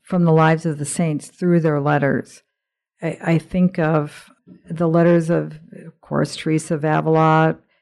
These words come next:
Ignatius of Loyola, but it, we've seen through the letters of Venerable Bruno Lanteri,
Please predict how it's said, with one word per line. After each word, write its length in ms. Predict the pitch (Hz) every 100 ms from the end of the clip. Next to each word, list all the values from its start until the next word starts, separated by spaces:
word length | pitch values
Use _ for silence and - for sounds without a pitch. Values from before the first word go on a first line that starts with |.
| -
Ignatius 500 | 156 156 151 - 156
of 120 | 156
Loyola, 720 | 151 151 151 151 151 151 156 - _ _ _ -
but 580 | 170 170 165 165 - -
it, 260 | 214 165 160
we've 400 | 180 175 214 220
seen 600 | - 156 151 160 165 165
through 180 | 180 170
the 80 |
letters 480 | 170 170 175 175 170
of 180 | 165 160
Venerable 400 | 160 165 160 165
Bruno 320 | 170 165 160
Lanteri, 760 | 160 160 151 175 190 175 -